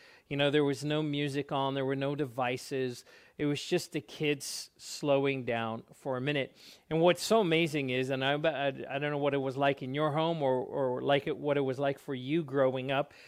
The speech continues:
but usually there was some resistance to that. Like, "I don't wanna take a nap. I don't wanna lie down. I don't wanna just be quiet." It's, you know, especially a two-year-old and three-year-old. "I wanna be active. I wanna be moving."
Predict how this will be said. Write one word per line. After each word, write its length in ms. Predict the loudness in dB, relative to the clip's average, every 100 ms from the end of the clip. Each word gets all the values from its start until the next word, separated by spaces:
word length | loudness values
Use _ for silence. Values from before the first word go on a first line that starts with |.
| -20 0
but 100 | 2
usually 440 | 4 2 4 4 4
there 140 | 4
was 160 | 0 -2
some 260 | -2 -2
resistance 800 | -2 -4 0 -2 -2 -8 -8 -10
to 160 | -6 -4
that. 280 | -2 -6 -8
Like, 200 | -8 -8 -8 -8
"I 260 | -4 0 0
don't 220 | -2 -2
wanna 240 | -2 -4
take 280 | -2 -2 0
a 60 | -2
nap. 280 | 0 -2 -4
I 200 | -4 -2
don't 140 | -2
wanna 220 | -4 -4 -4
lie 240 | -4 -4
down. 280 | -4 -6 -6
I 200 | -4 -4
don't 160 | -2
wanna 180 | -4 -4
just 220 | -6 -8 -10 -20 -14 -2
be 120 | -2
quiet." 580 | -2 -4 -2 -4 -6 -10 -20 -12
It's, 160 | -10 -4
you 160 | 0
know, 80 | 2
especially 500 | 0 -4 -14 -8 -6
a 80 | -6
two-year-old 720 | -4 -2 2 2 2 2 0
and 160 | -4 -10
three-year-old. 760 | -4 0 2 2 2 2 0 -6 -20 -12
"I 100 | -6
wanna 240 | 0 2 2
be 180 | 2 4
active. 400 | 2 2 -2 2
I 160 | 2
wanna 280 | 2 2 0
be 340 | 0 0 0 -4 -20 -10
moving." 400 | 0 2 2 -4